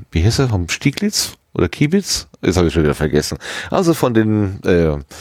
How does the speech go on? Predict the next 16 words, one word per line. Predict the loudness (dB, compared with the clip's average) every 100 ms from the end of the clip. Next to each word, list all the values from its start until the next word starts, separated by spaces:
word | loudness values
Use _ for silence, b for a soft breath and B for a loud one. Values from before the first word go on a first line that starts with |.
| B B B
markanten | -4 -2 -4 -4
Vögeln | 0 2 0
aus | -2 -6
dem | -4
Norden | -2 -2 -4 -12 _ -10
erzählen. | -6 -4 -4 0
Und | 0 2
ja, | 2 2 0 -4 B
ich | -2
habe | 0 0
auch | 0 -2 0
auf | -2 2
geregnet | 2 2 2 -2 -2
verstanden. | -4 -6 -2 -2 -2 -4 -6 B B B B B -2
Ähm, | 0 0 -2 -6 -12 -20 -14 -4
also | -2 -2 -2 -2 -4